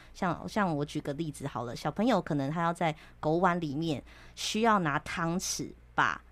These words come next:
零嘴拿到另外一个碗里面，然后狗狗拿到在另外一个碗，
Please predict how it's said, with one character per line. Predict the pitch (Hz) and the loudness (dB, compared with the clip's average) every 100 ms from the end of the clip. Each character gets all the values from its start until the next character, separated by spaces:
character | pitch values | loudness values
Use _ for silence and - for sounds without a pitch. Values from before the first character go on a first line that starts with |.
| - - - - | -20 -20 -18 -4
零 | 170 160 220 | 0 2 2
嘴 | - 165 - 175 | 4 2 2 -2
拿 | 147 143 | 0 0
到 | 156 196 160 - - | 4 4 4 2 -4
另 | 247 220 175 | 0 2 2
外 | 185 175 | 4 4
一 | 139 | 0
个 | 147 147 | -2 -2
碗 | 139 135 147 | 0 0 0
里 | 147 | -2
面， | 151 151 139 | -2 -2 -2
然 | 165 | -2
后 | |
狗 | - 160 | 0 0
狗 | |
拿 | 190 180 | 2 2
到 | 226 208 | 2 2
在 | - 247 | 0 0
另 | 254 | 2
外 | 226 | 2
一 | |
个 | 165 | 0
碗， | 147 | -4